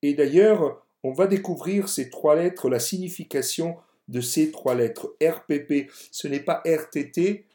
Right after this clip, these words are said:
hein, récupération des temps travaillés, non, pas du tout,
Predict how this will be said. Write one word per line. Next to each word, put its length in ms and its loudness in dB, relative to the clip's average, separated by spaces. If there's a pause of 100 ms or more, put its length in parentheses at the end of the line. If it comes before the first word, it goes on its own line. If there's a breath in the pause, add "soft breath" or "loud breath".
(120)
hein, 200 -4
récupération 920 -2
des 200 -4
temps 280 -2 (400 soft breath)
travaillés, 540 -2
non, 140 -2
pas 160 -2
du 160 -10
tout, 300 -4